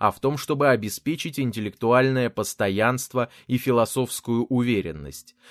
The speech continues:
стабилизировать и обогащать человеческую жизнь путём соединения смертного с божественным, неполного с совершенным,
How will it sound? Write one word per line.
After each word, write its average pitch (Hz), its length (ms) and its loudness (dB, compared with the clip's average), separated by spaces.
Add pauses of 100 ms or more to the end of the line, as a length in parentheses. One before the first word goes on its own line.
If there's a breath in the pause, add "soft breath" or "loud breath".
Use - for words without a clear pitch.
стабилизировать 139 1040 0
и 127 120 0
обогащать 127 840 2
человеческую 98 840 -4
жизнь 135 440 -6 (200 loud breath)
путём 160 320 -2
соединения 120 840 0
смертного 98 680 -2
с 85 100 -10
божественным, 120 840 -4 (240 loud breath)
неполного 127 800 2
с - 80 -6
совершенным, 127 960 -4